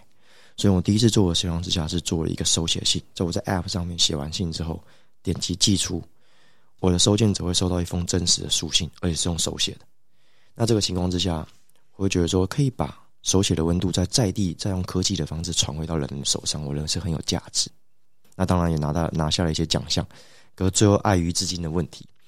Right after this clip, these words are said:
我们没有成功的把它开发出来。但这个我觉得这段过程里面也帮我增加了很多社会的经验，因为我，我刚好提到我在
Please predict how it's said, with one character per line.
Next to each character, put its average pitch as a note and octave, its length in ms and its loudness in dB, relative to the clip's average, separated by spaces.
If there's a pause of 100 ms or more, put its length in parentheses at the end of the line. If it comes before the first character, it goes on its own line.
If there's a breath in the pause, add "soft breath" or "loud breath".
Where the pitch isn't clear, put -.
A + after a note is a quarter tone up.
(140 loud breath)
我 E2 100 0
们 D#2+ 100 2
没 E2 140 2
有 E2 100 4
成 - 200 -4
功 E2 140 -2
的 D#2+ 60 -2
把 - 100 -8
它 - 80 -8
开 - 180 -4
发 C#2+ 200 -6
出 - 180 -4
来。 - 220 -12
但 A#2+ 120 4
这 C#3 80 6
个 B2+ 80 4
我 F#2 80 4
觉 E2+ 120 4
得 F2+ 80 6
这 A2 160 6
段 G#2 180 6
过 G2 160 6
程 F2 120 2
里 D2+ 60 0
面 D#2+ 160 2
也 D2+ 80 2
帮 E2+ 220 0
我 D2+ 140 2
增 E2+ 200 2
加 E2 140 2
了 D#2 80 2
很 D2+ 160 -4
多 D2 140 -2
社 D#2 160 -2
会 D#2 80 2
的 D2+ 80 2
经 D#2+ 200 0
验， E2+ 120 2
因 F#2 60 0
为 G2+ 60 4
我， D#2+ 320 0
我 - 80 0
刚 G#2+ 140 4
好 G2 80 4
提 E2+ 160 -4
到 G2 160 4
我 D#2+ 140 2
在 D#2+ 440 0